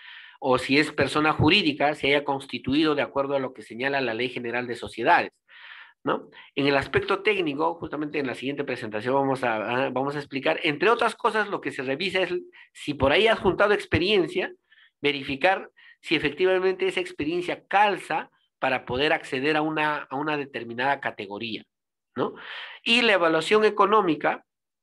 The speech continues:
¿no? Prácticamente es la verificación de la solvencia, en este caso del, del consultor.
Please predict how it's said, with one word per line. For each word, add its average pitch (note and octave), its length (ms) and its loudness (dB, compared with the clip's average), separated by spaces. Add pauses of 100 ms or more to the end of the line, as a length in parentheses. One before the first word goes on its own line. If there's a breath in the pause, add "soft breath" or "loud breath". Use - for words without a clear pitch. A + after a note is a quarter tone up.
¿no? - 280 -6 (340)
Prácticamente E3+ 580 0
es E3 60 2
la D#3+ 140 2
verificación B2 760 -4
de C#3+ 140 2
la A2+ 120 -2
solvencia, C#3 920 0 (320)
en A#2+ 140 -6
este C3 280 -2
caso B2+ 320 2
del, A2+ 420 -4
del G#2+ 180 -6
consultor. G#2+ 760 0